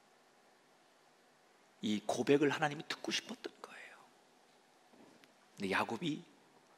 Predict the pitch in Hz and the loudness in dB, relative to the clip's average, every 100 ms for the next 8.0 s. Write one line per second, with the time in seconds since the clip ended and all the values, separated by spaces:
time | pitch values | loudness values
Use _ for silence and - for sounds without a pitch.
0 | - - - - 175 185 190 196 196 202 | -20 -20 -20 -4 2 6 6 6 2 0
1 | 196 - 196 - - 175 - - - - | -2 0 -2 -6 -10 -10 -14 -18 -20 -20
2 | - - - - - - - - - - | -20 -20 -20 -20 -20 -20 -20 -20 -20 -20
3 | - - - - - - - - - - | -20 -20 -20 -20 -20 -20 -20 -20 -18 -8
4 | 127 113 113 131 113 123 117 - 185 190 | -2 -2 -2 -2 -2 -2 -4 -4 -6 -6
5 | 180 190 - - - - - - - - | -4 -6 -8 -18 -18 -20 -20 -20 -20 -20
6 | - - - - - - - - - - | -20 -20 -20 -20 -20 -20 -20 -20 -20 -20
7 | - - - 277 254 - 214 196 220 | -20 -16 -6 -4 -2 -2 0 0 -2